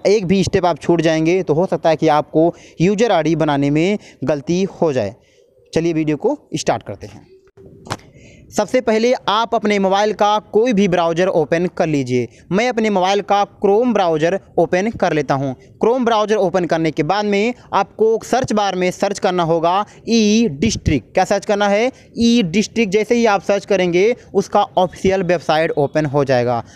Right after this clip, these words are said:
अगर इस डि-, अगर आप किसी दूसरे स्टेट में हैं तो आप सर्च करेंगे ई डिस्ट्रिक्ट यूपी।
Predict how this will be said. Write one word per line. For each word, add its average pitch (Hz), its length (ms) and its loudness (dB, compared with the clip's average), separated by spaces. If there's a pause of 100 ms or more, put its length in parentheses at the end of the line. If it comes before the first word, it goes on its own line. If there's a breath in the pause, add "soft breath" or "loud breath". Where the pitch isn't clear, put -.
(120 loud breath)
अगर 160 220 0
इस 190 120 -2
डि-, 185 160 0
अगर 185 200 -2
आप 202 140 -2
किसी 175 180 -4
दूसरे 190 300 0
स्टेट 196 300 -2
में 202 140 0
हैं 214 300 0 (220 loud breath)
तो 160 60 2
आप 180 160 0
सर्च 208 220 -2
करेंगे 202 400 0
ई 247 200 2
डिस्ट्रिक्ट 185 560 0 (260 loud breath)
यूपी। 165 540 0